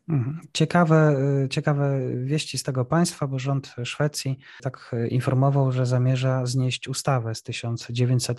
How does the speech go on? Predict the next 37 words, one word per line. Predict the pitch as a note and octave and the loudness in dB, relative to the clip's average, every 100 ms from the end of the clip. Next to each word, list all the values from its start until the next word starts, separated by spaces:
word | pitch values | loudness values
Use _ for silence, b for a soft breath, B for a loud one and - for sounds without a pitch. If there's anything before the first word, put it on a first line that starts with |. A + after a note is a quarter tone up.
| - | -6
pięćdziesiątego | A#2+ - A#2+ B2 B2+ | -6 -4 -6 -4 -6
szóstego | - A2+ A#2+ A2+ | -6 -8 -6 -4
roku. | G#2+ F#2+ - D#3+ | -4 -4 -4 -4
Ustawa | - F3+ G#3+ A3 A3 B | -2 0 2 2 0 B
w | - | -6
jakiś | D#3+ D#3+ | -2 -2
sposób, | - - - C#3 - C3 | -4 -6 -6 -6 -6 -4
y, | C3 B2+ | -2 0
nakazuje, | C3 C3 B2 B2 C3+ C#3+ | 0 0 0 0 0 0
y, | D#3 E3 B2+ A2+ A#2 A#2 A#2+ B2 | 0 -2 -6 -8 -10 -12 -10 -8
właścicielom | B2 B2+ B2+ B2+ A#2+ | -4 -2 0 0 -2
klubów | - B2 A#2 - | -4 -8 -8 -4
nocnych | C3 - C#3+ C#3+ C3+ | -4 -2 -2 -2 -2
i | A#2 | -4
barów | A#2 A#2 B2 C#3 | 0 0 -2 -6
o | B2+ | -6
to, | C3 | -2
żeby | B2 B2+ B2+ B B B | -2 -2 -2 B B B
mieć | F#3 G#3+ - | 0 2 0
licencję | F#3 D3+ C#3+ - | 0 2 0 0
na | C#3+ C#3 | 0 0
taniec. | - G2+ F#2+ G2 - | -4 -6 -4 -6 -6
Y, | A2+ A2 G#2+ A2 A2+ A#2+ B2 | -4 -4 -4 -4 -4 -6 -4
a | |
oczywiście | A#2+ - C3 B2+ - | -4 -4 -4 -4 -6
czasami | B2 B2 - A#2 A#2 A#2+ A#2+ | -6 -6 -4 -2 -2 -2 -2
alkohol | A#2+ B2 - B2 | -4 -4 -6 -6
w | |
tańcu | - B2 A#2+ B2 | -4 -4 -4 -4
pomaga. | C3 A2+ A2+ C3 | -2 0 0 -2
Co | B3+ | -4
to, | A3 | -2
w-, | C3 A#2+ _ A#2 B2 - | -2 -4 _ -8 -8 -4
panie | B2 A#2+ B2 | 0 0 0
doktorze, | A#2 B2 - A#2+ A#2 | 0 -2 0 0 2
za | A2+ A#2+ | 0 0
ustawa? | B2 - A2 G#2+ A#2 | -2 -4 -4 -4 -4